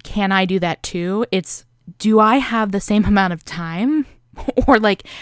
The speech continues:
"How am I gonna get the same <laughs> amount of energy," right, to prioritize that or make it happen? And I just think it's a different struggle. It's very fascinating. It's very interesting. But the pressure and the awareness of time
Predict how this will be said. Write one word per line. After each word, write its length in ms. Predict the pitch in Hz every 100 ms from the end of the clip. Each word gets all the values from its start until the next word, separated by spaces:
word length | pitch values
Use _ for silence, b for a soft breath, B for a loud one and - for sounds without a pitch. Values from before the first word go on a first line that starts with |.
| B
"How 320 | - 254 269 294
am 100 | 277
I 100 | 240
gonna 240 | 233 220
get 160 | 220 220
the 80 |
same 260 | - 240 196
<laughs> 20 |
amount 240 | 208 262 -
of 60 | -
energy," 500 | 196 196 175 156 160
right, 340 | 160 170 185 B B B -
to 100 | 196
prioritize 720 | 202 185 185 180 175 170 165
that 160 | 160 160
or 80 |
make 220 | 165 165 170
it 80 |
happen? 520 | - 165 - 101 98 - b b b b b b
And 120 | 220 226
I 100 | 220
just 220 | 202 -
think 160 | 220
it's 160 | 214 -
a 60 | 202
different 560 | - 185 - 180 170 - _ _
struggle. 540 | - - 185 - - -
It's 140 | 165
very 200 | 175 160
fascinating. 500 | 156 156 - 160 160
It's 80 | 160
very 180 | 160 156
interesting. 640 | - - - - 185 175 b b b b b b b b b b b
But 120 | 247
the 80 | 254
pressure 720 | - 254 262 247 220 214 226 B B -
and 160 | 233
the 60 | 220
awareness 540 | 190 196 226 196 -
of 100 | 170
time 600 | - - 190 262 175 165